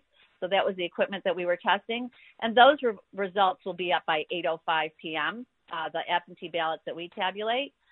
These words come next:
Um, so, you know, I, I do encourage people, every election is important.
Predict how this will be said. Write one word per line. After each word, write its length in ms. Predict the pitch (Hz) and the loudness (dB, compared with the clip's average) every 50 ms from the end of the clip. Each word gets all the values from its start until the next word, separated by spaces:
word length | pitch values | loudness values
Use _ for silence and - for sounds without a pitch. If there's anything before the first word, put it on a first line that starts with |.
| _ _ _ - | _ _ _ 0
Um, 440 | 180 185 185 185 185 185 185 185 185 _ _ _ _ _ _ _ _ - 240 | 2 4 4 2 0 -2 -6 -10 -18 _ _ _ _ _ _ _ _ -4 -2
so, 340 | 220 214 214 214 214 208 _ _ - | 0 0 0 -2 -4 -8 _ _ -10
you 140 | 269 285 262 | -8 -6 -4
know, 260 | 240 226 220 220 - - - - - - - _ _ - | -4 -4 -4 -6 -8 -12 -20 -18 -18 -18 -18 _ _ 0
I, 180 | - 240 247 254 254 202 | 2 4 4 4 4 2
I 100 | 262 262 233 277 | 2 0 -2 -6
do 140 | 320 339 | -10 -10
encourage 420 | 339 339 - - 339 302 294 269 - - - | -10 -12 -10 -6 -4 -4 -4 -6 -8 -14 -14
people, 300 | 294 277 - 285 269 269 - - | -14 -8 -6 -6 -4 -4 -2 -2
every 220 | 247 254 285 277 262 | -2 -2 -2 -4 -4
election 480 | 247 233 233 220 247 - - 254 254 | -4 -2 -2 -4 -4 -4 -8 -12 -10
is 140 | 247 233 226 | -10 -10 -10
important. 560 | 208 208 - - 220 233 240 - 277 277 269 | -12 -14 -8 -4 -2 -2 -2 -4 -6 -8 -8